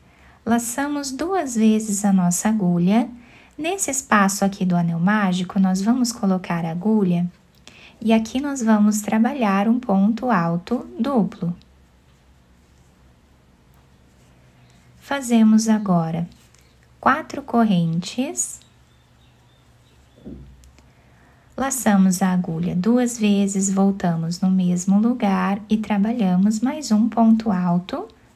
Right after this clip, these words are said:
duplo. Fazemos duas correntes,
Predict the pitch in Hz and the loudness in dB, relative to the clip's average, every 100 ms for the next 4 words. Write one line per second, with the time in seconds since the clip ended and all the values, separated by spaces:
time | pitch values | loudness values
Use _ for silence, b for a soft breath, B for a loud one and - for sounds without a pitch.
0 | _ 208 214 - - 175 - _ _ _ | _ 0 0 0 -6 -8 -8 _ _ _
1 | _ _ _ _ _ _ _ _ _ - | _ _ _ _ _ _ _ _ _ -20
2 | _ _ _ _ _ _ _ - - _ | _ _ _ _ _ _ _ -20 -20 _
3 | _ _ _ _ _ _ _ _ _ _ | _ _ _ _ _ _ _ _ _ _
4 | _ _ - b b b b b _ - | _ _ -20 b b b b b _ -8
5 | 269 254 247 247 240 240 330 311 - 233 | -4 0 2 2 0 -4 -8 -8 -4 0
6 | 214 190 180 180 - 233 240 - | 2 2 2 2 0 -2 -2 -6